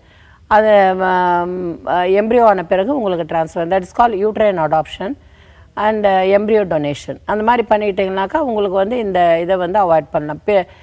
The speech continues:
மறுபடியும் மறுபடியும் இந்த மாதிரி குழந்தைகள் பிறந்ததுன்னா உங்களுக்கும் மன கஷ்டங்கள் அதிகமா இருக்கும். அதனால இதை நீங்க try பண்ணலாம். இது வந்து ச-, fertility சென்டர்ல போயிட்டு approach பண்ணீங்கனாக்கா they will help you.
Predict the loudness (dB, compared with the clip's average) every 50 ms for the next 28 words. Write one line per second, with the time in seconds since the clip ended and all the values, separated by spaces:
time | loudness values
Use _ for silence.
0 | -20 -16 -4 2 4 4 4 4 2 0 2 2 2 2 4 2 2 0 0 2
1 | 2 2 2 2 2 0 0 2 0 -2 -2 -2 0 0 0 0 -2 -4 -4 -4
2 | -2 -2 -2 -2 -2 -2 -2 -2 -2 -4 -2 -2 -2 -2 -2 -2 -2 -2 -4 -6
3 | -6 -6 -6 -6 -6 -4 -4 -6 -6 -4 -4 -4 -4 -4 -6 -6 -6 -4 -4 -4
4 | -6 -6 -8 -10 -10 -10 _ _ _ _ -20 _ _ _ _ -6 -2 -2 0 0
5 | 0 0 0 0 -2 -2 -2 -4 -6 -4 -2 -2 -4 -2 -4 -4 -4 -4 -4 -4
6 | -4 -4 -2 -2 -2 -2 -2 -2 0 -2 -2 -4 -2 0 0 0 0 0 -2 -2
7 | -2 -2 -2 -2 -2 -2 -4 -4 -4 -4 -4 -4 -2 -2 -4 -4 -4 -4 -4 -4
8 | -4 -6 -8 -8 -12 -16 _ _ _ _ -20 _ _ _ -8 -6 -2 -2 -2 -4
9 | -2 -4 -4 -4 -4 -4 -4 -4 -4 -4 -4 -6 -4 -4 -6 -6 -6 -6 -8 -10
10 | -10 -14 -18 -20